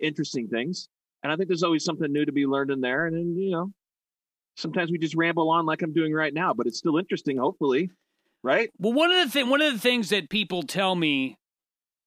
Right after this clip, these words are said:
Speaker 2: the mo-, the biggest compliment you can give me is, A, I have a great radio voice, and B, I learn something listening to your show. That's,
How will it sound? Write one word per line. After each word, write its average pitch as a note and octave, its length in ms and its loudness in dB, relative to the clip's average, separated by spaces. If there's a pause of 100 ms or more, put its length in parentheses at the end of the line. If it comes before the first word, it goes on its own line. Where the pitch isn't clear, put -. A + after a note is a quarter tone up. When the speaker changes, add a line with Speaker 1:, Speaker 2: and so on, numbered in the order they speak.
(280)
Speaker 2:
the D#3 60 -12
mo-, F#3 180 0
the D#3 80 -8
biggest A#3 320 0
compliment F3 480 0
you D#3 100 -4
can C#3+ 180 -4
give D3+ 180 0
me B2+ 300 -2
is, A#2+ 160 -4
A, D3+ 320 2 (360)
I B2 60 -4
have B2 100 -2
a A#2+ 60 -4
great A#2 300 -4
radio A#2 420 -2
voice, G2 380 -10
and C#3+ 160 -4
B, G#3+ 320 2
I E3 140 0
learn F3+ 340 -2
something D3 400 -2
listening C#3 380 -2
to A#2+ 100 -8
your A#2+ 160 -6
show. B2 320 -6
That's, F3 360 -6